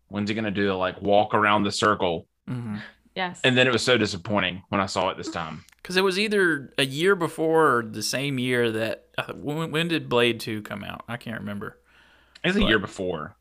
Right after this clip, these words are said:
Speaker 2: Yeah, it was, like, the same rubbery stuff in that
Speaker 1: Nothing
Speaker 2: movie,
Speaker 1: different.
Speaker 2: too. Yeah.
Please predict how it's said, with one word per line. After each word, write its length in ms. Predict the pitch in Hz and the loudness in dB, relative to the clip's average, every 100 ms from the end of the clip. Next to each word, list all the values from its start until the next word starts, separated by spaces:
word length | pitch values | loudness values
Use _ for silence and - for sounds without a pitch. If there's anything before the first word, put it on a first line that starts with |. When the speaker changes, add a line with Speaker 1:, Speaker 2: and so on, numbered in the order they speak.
| - | -8
Speaker 2:
Yeah, 240 | 120 104 101 | -6 -6 -4
it 100 | 110 | -4
was, 200 | 117 110 | -4 0
like, 200 | 117 95 | 0 0
the 80 | 113 | -2
same 460 | - 120 120 117 | 0 2 2 2
rubbery 600 | 107 110 110 104 101 101 - _ _ _ _ _ _ _ _ _ _ _ | 2 2 2 -2 -4 -8 -12 _ _ _ _ _ _ _ _ _ _ _
stuff 340 | - - 113 107 | -6 0 0 0
in 100 | 98 | 0
that 80 | 131 | 2
Speaker 1:
Nothing 160 | 143 | 2
Speaker 2:
movie, 100 | 117 | 2
Speaker 1:
different. 260 | 104 85 80 | 0 0 -6
Speaker 2:
too. 60 | - - _ _ - - | -8 -18 _ _ -10 -10
Yeah. 160 | - | -8